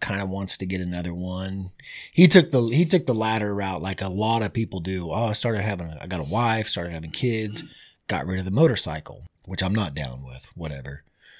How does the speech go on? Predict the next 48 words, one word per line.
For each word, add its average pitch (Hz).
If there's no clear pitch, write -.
I 110
know 120
kids 113
are 98
expensive, 92
but, 80
you 82
know, 69
whatever. 76
Anyway, 101
so -
I'm 117
showing 160
him 120
bikes. 175
I'm 95
like, 85
"Hey, 113
let's 104
do 110
this. 90
Let's 107
do 95
this." 82
So 165
he's 143
like, 120
"Well, 139
I 160
have 160
to -
have 127
fuel 98
injection. 82
I, 107
I -
want 127
a 98
new 101
breakout. 92
I 165
want 208
a 92
newer 90
one." 117
I'm 120
like, 95
"Dude, 135